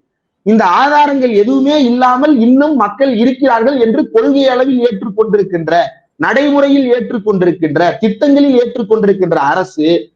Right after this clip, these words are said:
இதையெல்லாம் கட்டாயப்படுத்துவது எப்படி சரியாக இருக்கும்? அப்ப இது மோசடி இல்லையா? இதைத்தான் நாம மக்களுக்கு புரிய வைக்க வேண்டியது இருக்கிறது.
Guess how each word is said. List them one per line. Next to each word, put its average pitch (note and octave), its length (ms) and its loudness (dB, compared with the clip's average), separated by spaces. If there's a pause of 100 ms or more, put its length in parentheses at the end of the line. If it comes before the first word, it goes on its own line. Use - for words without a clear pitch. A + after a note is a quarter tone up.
(100)
இதையெல்லாம் B3 460 0
கட்டாயப்படுத்துவது E3 1040 -2
எப்படி G#3+ 380 -2
சரியாக E3 480 0
இருக்கும்? C#3+ 440 -2 (300)
அப்ப F3 240 -2
இது A3 200 2
மோசடி F#3+ 480 0
இல்லையா? C#3+ 600 0
இதைத்தான் A#3 520 0
நாம G3 220 -2
மக்களுக்கு F#3 580 -2
புரிய F#3+ 200 0
வைக்க D#3 200 0
வேண்டியது C#3 280 0
இருக்கிறது. B2 340 -2